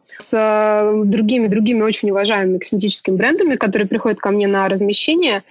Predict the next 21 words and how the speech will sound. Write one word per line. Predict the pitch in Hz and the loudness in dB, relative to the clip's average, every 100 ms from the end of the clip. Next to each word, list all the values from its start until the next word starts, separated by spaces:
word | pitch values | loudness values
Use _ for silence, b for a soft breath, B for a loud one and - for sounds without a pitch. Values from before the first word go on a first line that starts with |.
| B B B | B B B
я | 226 | 0
до | 220 | 2
сих | - 214 | 0 0
пор | 262 | 0
не | 277 | 0
считаю | 247 - 214 | 0 0 0
блогерство | 196 214 214 - 190 | 0 0 -2 -4 -4
профессией. | 196 190 175 165 - - | -4 -2 -2 -2 -4 -8
Потому | - 202 214 | -4 -2 0
что | 247 | 0
моя | 247 | -2
профессия — | 220 208 277 403 - 269 220 214 | -2 -2 0 0 0 0 0 0
это | 214 | -2
человек, | - 220 247 320 | -2 0 0 -2
который, | 220 233 233 | -2 0 0
м, | 208 208 202 202 214 | 0 0 0 0 0
очень | 233 - - | 0 -2 -2
круто | 214 302 233 | -2 0 0
умеет | 208 226 | 0 0
делать | 196 208 185 | 0 0 0
бизнес. | 180 175 170 - - | -2 -2 -2 -4 -8